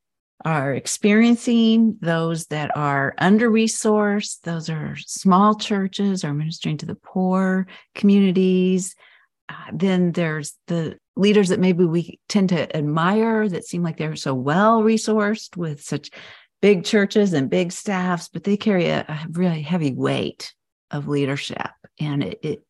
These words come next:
really impacts their soul and all the expectations and, uh, the agendas on them. And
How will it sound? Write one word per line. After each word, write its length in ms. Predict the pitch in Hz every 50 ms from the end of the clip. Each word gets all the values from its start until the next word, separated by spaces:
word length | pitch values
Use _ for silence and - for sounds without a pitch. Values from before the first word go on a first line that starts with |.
| _ _ _
really 420 | - 170 175 175 170 156 139 -
impacts 600 | - 170 170 - - 165 151 - - - - -
their 280 | - - 156 170 185 196
soul 540 | 180 - - - 110 - - - - - - -
and 200 | 147 - - -
all 180 | - - 90 -
the 140 | - -
expectations 1040 | - - - - 160 - - - 165 151 139 - - - - - - - - - - - -
and, 300 | - - - - - - - - - - - - - - - - _
uh, 200 | - - - - -
the 280 | - 131 131 123 104 -
agendas 720 | - 139 131 165 180 180 170 147 160 127 110 - - - -
on 260 | - 143 143 143 143 143
them. 500 | 139 120 - - - - - - - - _ _ _ _ _ _ -
And 440 | 175 170 170 170 170 170 170 165